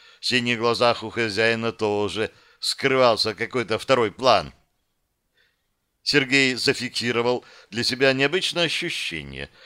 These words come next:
Он смотрел хозяину в глаза, но видел будто бы два экрана, на которых ему показывали кино. Движущиеся картинки –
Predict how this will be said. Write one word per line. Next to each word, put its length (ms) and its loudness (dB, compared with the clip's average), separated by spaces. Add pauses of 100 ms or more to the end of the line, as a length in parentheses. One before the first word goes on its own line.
(120)
Он 300 2
смотрел 460 0
хозяину 540 2
в 40 -10
глаза, 520 4 (180)
но 140 -2
видел 340 0
будто 300 -6
бы 100 -2
два 260 4
экрана, 560 -2 (280)
на 80 0
которых 500 -2
ему 280 -2
показывали 680 -2
кино. 560 -4 (800)
Движущиеся 1040 0
картинки – 880 0